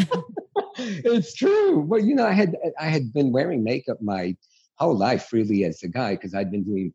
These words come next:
Speaker 2: uh, community theater since I was a teenager. And, like, I've always been what they call, like, the pretty boy. You know, I'm not very big. I'm, like, five four and a half, one thirty-five. So I've always been the smooth, cute, boyish type.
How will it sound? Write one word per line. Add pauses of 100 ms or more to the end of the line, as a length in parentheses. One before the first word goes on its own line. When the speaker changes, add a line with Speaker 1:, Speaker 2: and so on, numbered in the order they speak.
(180)
Speaker 2:
uh,
community
theater
since
I
was
a
teenager. (420)
And,
like, (320)
I've
always
been
what
they
call,
like,
the
pretty
boy. (240)
You
know,
I'm
not
very
big.
I'm,
like, (220)
five
four
and
a
half,
one
thirty-five.
So
I've
always
been
the
smooth,
cute,
boyish
type.